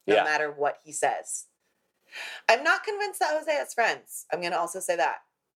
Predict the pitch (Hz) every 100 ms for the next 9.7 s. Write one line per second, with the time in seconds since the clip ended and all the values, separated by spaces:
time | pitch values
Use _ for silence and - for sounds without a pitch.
0 | _ - 117 120 123 123 113 98 73 -
1 | 202 190 202 196 185 190 190 - - 226
2 | 262 220 247 285 294 196 - 202 170 -
3 | 160 165 - 185 180 185 190 185 - 151
4 | 151 156 160 _ _ _ _ _ _ _
5 | _ - 226 233 - - _ _ _ _
6 | _ - _ _ _ 110 131 131 127 131
7 | 117 120 107 101 90 - 117 113 131 113
8 | - 127 110 107 104 - 113 104 101 101
9 | 92 98 - 104 - 95 156